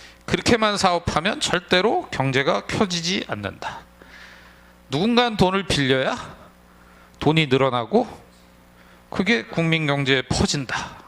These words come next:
그래서 우리는 돈을 열심히 빌렸던 과거의 그 기업가들을 굉장히 존경해야 된다. 그래서 우리가 돈이 있는 거지.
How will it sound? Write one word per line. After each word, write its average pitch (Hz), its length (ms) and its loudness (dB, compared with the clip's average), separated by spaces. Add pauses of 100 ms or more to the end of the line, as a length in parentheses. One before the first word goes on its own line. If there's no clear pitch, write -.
그래서 151 260 0
우리는 139 400 0
돈을 143 320 0
열심히 156 480 -2
빌렸던 143 760 -2
과거의 135 580 0 (560)
그 - 160 -16
기업가들을 147 800 0 (380)
굉장히 175 680 0
존경해야 165 560 0
된다. 110 440 -2
그래서 247 440 2
우리가 208 260 2
돈이 160 280 0
있는 123 240 0
거지. 98 400 0